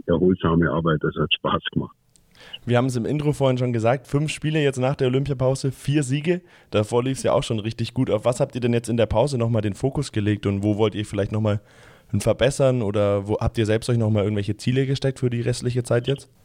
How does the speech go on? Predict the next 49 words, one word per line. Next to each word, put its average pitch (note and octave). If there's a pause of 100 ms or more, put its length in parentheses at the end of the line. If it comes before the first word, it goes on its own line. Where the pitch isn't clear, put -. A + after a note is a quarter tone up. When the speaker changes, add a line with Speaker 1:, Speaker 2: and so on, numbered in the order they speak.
(100)
Speaker 1:
Ja, F2
grundsätzlich, F#2
glaube F2
ich, E2+
gibt's -
eigentlich F2
immer, F#2+
immer F#2+
Bedarf, D#2+
sich -
zu -
verbessern. F2
Also E2
wir F2
müssen F2
uns E2
eigentlich E2
überall F#2
nur F2
verbessern. F#2+ (560)
Ähm, E2+
die, F2 (100)
die E2+
Pause F#2
hat, F2+
wie F#2
gesagt, -
wirklich F#2+
gut G#2 (100)
da G#2
und, F2+
ähm, E2+
diese, E2+ (720)
diese E2+
Woche, F#2
die F2+
wir F2+
dann E2
quasi E2+
vor -
dem F#2
ersten F2+
Spiel F#2+
gehabt -
haben, D#2+
haben E2+
wir F2+
eigentlich F2
genutzt, F#2